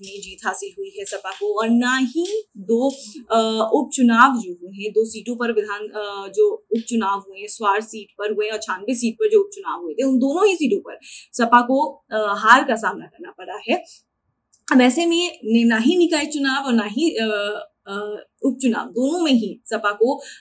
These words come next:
हार का सामना करना पड़ा है, जिस वजह से जो उम्मीदवार हैं, अब ऐसे में अखिलेश यादव की पार्टी के खुद के उम्मीदवार उन पर सवाल उठाते नजर आ रहे हैं और उनके नेतृत्व पर सवाल उठाते नजर आ रहे हैं। अब ऐसे में देखना ये काफी दिलचस्प होगा कि आने वाले जो लोकसभा चुनाव है, उसमें अखिलेश यादव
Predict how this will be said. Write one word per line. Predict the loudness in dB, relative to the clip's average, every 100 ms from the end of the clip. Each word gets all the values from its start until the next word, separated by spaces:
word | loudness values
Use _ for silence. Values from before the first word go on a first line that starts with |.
| 2
हार | 2 4
का | 0
सामना | -2 -2 -4
करना | -6 -6
पड़ा | -6
है, | -4
जिस | -6 -6
वजह | -4 -2 -4
से | -4
जो | -4
उम्मीदवार | 2 4 4 2 4 6 4
हैं, | 2 -6 -2
अब | 2
ऐसे | 4 4
में | 2 4
अखिलेश | 4 2 2
यादव | 2 2
की | 0 -4
पार्टी | -2 -2 -2
के | -4
खुद | -2 0 2
के |
उम्मीदवार | 0 0 -12 -18 -20 _
उन | 6 6
पर | 6 -2
सवाल | -2 2 2
उठाते | 4 2 0 0
नजर | -2 -2
आ | -2
रहे | -2 -4
हैं | -4
और | -4
उनके | -2 -2 2 2
नेतृत्व | 2 -2 -2 -2
पर | -2 -6 -10 _ _
सवाल | -8 -2 2 4
उठाते | 2 -2 _ -16
नजर | -4 -2 -2 -4
आ | -6
रहे | -6
हैं। | -4
अब | -4
ऐसे | -4 -4
में | -4 -4
देखना | -4 -4 -4 -4
ये | -2
काफी | -2 -2 -4
दिलचस्प | -6 -4 -6 -6
होगा | -4 -4
कि | -4 -4
आने | -2 -2
वाले | -4 -4
जो | -2
लोकसभा | 0 0 -2 -6 -8
चुनाव | -8 -8 -4
है, | -4
उसमें | -2 -2 -2
अखिलेश | 0 0 0
यादव | -4 -8